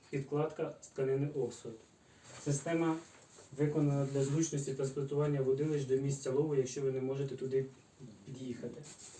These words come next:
За рахунок кармана внизу,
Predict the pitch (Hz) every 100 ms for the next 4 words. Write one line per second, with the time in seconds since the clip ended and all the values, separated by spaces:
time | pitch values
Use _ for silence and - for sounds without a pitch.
0 | - - - - - - 143 147 170 165
1 | 160 - - - - 147 147 156 156 147
2 | 147 131 131 135